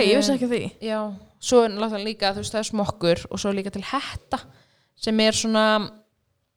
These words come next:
Speaker 2: um, það er ógeðslega erfitt að útskýra þetta í útvarpi.
Speaker 1: Já.
Speaker 2: Nei, hérna,
Speaker 1: Án þess
Speaker 2: í
Speaker 1: að geta sýnt.
Speaker 2: podcasti, en hérna, þetta er einhvern veginn svona gúmmí, sílikon, ég veit ekki alveg úr
Speaker 1: Myndirðu
Speaker 2: hverju
Speaker 1: segja
Speaker 2: þetta er.
Speaker 1: þetta er svipað svona eins og álfabikarinn þá, eða?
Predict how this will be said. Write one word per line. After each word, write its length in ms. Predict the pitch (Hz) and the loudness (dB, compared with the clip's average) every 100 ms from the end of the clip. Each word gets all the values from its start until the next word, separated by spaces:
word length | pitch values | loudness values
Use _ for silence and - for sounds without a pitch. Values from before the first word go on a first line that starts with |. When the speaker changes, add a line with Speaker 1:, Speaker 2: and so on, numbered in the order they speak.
| _ _ _ - _ _ - | _ _ _ -20 _ _ -10
Speaker 2:
um, 520 | 180 180 180 180 180 - _ _ _ _ _ - | -4 -2 -2 -2 -6 -14 _ _ _ _ _ -10
það 60 | |
er 80 | 175 | -8
ógeðslega 280 | 190 - - | -6 -2 -2
erfitt 180 | 185 185 | -2 -4
að 80 | 185 | -6
útskýra 260 | 180 - 185 | -6 -4 -4
þetta 100 | 170 | -4
í 60 | |
útvarpi. 340 | 180 180 - 175 185 - _ | -4 -4 -2 -4 -4 -12 _
Speaker 1:
Já. 120 | 233 214 - 254 | 0 0 0 -4
Speaker 2:
Nei, 280 | 226 214 214 | 2 4 4
hérna, 300 | 233 214 208 202 | 2 2 2 2
Speaker 1:
Án 120 | 247 | 2
þess 100 | 220 | 2
Speaker 2:
í 60 | |
Speaker 1:
að 60 | 208 | 0
geta 100 | 226 | -4
sýnt. 200 | 262 254 | -6 0
Speaker 2:
podcasti, 500 | 269 233 220 208 190 214 254 _ | 0 2 -2 -4 -6 -8 -14 _
en 220 | - 208 214 | 2 2 0
hérna, 380 | 196 196 190 180 - - - | -4 -4 -6 -6 -8 -12 -10
þetta 220 | 208 196 - | -4 -2 2
er 300 | 202 208 202 | 2 2 -4
einhvern 160 | 202 | -4
veginn 140 | 196 196 | -4 -2
svona 140 | 196 - - | -2 -4 0
gúmmí, 800 | 214 214 214 214 214 214 196 - - | 2 2 2 4 4 2 -2 -8 -10
sílikon, 720 | - 214 202 202 202 196 190 - | -6 -4 -4 -2 -2 -2 -6 -8
ég 80 | - | -8
veit 80 | 180 | -6
ekki 140 | 185 175 | -2 -2
alveg 160 | 175 | -2
úr 20 | 208 | 0
Speaker 1:
Myndirðu 160 | 240 | 2
Speaker 2:
hverju 80 | 247 | 4
Speaker 1:
segja 120 | 269 | 4
Speaker 2:
þetta 40 | 247 | 2
er. 60 | |
Speaker 1:
þetta 20 | |
er 60 | 233 | 2
svipað 260 | 269 247 254 | 2 2 0
svona 100 | 247 | 0
eins 100 | 247 | 2
og 100 | 262 | 2
álfabikarinn 560 | 254 220 208 196 196 | 2 0 -2 -4 -2
þá, 80 | 202 | -2
eða? 260 | 190 190 | 0 0